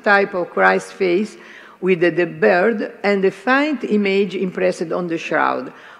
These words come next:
Observing the face of the man of the shroud, in fact, it is possible to identify many elements of irregularity that, uh, are repeated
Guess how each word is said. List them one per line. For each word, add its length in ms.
Observing 640
the 120
face 440
of 180
the 120
man 160
of 180
the 80
shroud, 500
in 120
fact, 340
it 140
is 160
possible 600
to 100
identify 760
many 560
elements 640
of 200
irregularity 1000
that, 340
uh, 80
are 160
repeated 560